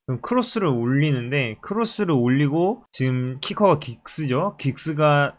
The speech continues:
차는 동작을 하기 전까지 L one 위로 튕구고 카세미로에서 한 번 더 알쓰리를 튕구고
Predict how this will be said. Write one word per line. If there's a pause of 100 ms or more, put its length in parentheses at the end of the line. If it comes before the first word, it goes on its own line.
차는
동작을
하기
전까지 (360)
L
one (500)
위로 (140)
튕구고 (440)
카세미로에서 (260)
한
번
더
알쓰리를 (200)
튕구고